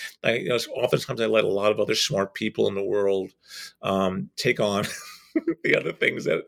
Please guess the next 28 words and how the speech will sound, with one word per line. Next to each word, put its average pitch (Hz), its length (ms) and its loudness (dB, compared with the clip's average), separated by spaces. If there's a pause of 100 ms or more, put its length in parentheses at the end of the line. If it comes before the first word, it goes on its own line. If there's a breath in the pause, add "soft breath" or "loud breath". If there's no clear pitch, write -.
(400 loud breath)
perhaps 120 380 -2
I, 123 140 0 (320)
I - 100 0
would - 140 0
like 123 220 4
to - 100 -6
tackle, - 380 -2
but 104 160 0
I 104 60 2
just, 110 380 -2
I'm 95 100 -6
not 104 120 2
smart 95 340 0
enough, 95 340 -2
or, 92 240 2 (360 loud breath)
or 101 180 0
I 95 40 2
don't 98 200 -4
think 101 220 -2
I 101 80 2
can 95 160 -6
bring - 200 -2
something - 380 -2
new, 98 360 2 (580 soft breath)
new 104 260 2
to - 260 -4
it, - 240 -2 (120)
um, 98 460 -2